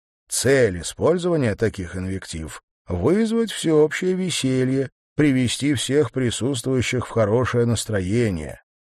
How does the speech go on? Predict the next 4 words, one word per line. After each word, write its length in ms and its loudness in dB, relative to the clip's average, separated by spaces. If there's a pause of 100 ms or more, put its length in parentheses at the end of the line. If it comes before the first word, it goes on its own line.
(160)
От 200 0
перечисленных 760 -2
выше 380 -2
случаев, 680 -2